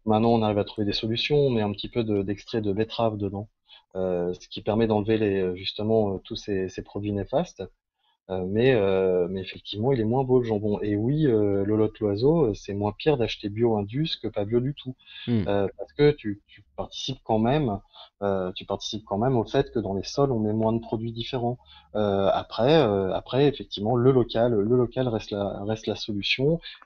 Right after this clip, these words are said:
Speaker 1: Et quand tu peux pas faire local, bah, tu te débrouilles pour prendre, euh, le moins possible.
Speaker 2: Est-ce que c'est la question que je pose toujours un peu pour, euh, pour faire mon troll, mais est-ce qu'il vaut mieux acheter un produit bio qui vient de loin ou un produit local qui est pas bio ?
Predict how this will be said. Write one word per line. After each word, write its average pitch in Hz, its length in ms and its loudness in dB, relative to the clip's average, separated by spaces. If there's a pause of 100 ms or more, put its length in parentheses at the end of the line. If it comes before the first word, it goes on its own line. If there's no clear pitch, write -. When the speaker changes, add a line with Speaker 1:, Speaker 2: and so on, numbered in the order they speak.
Speaker 1:
Et 113 80 -12
quand 113 140 -2
tu - 120 -8
peux 110 100 -2
pas 107 120 -2
faire 95 180 -4
local, 123 380 0
bah, 104 120 -4
tu - 140 -16
te 92 40 -8
débrouilles 110 280 -2
pour 101 160 -8
prendre, 104 360 -2
euh, 92 220 0
le 101 100 -4
moins 107 180 -2
possible. 110 380 -6 (840)
Speaker 2:
Est-ce 113 160 -4
que - 80 -14
c'est 120 120 -2
la 113 80 2
question 127 280 0
que 131 60 2
je 120 80 4
pose 120 240 2
toujours 117 380 2
un 104 80 2
peu 113 160 -4
pour, 92 240 -4
euh, 90 60 -2
pour 95 200 -6
faire 101 140 -4
mon 107 160 -2
troll, 135 260 2
mais 101 160 0
est-ce 107 300 -2
qu'il 117 160 -6
vaut 120 140 4
mieux 123 440 4 (340)
acheter 135 460 0
un 117 120 4
produit 135 420 0
bio 131 400 2
qui - 160 -4
vient 110 240 4
de 117 80 4
loin 151 480 2
ou 123 100 4
un 120 80 4
produit 117 340 0
local 143 440 4
qui - 160 0
est 117 40 4
pas 113 140 2
bio ? 101 300 0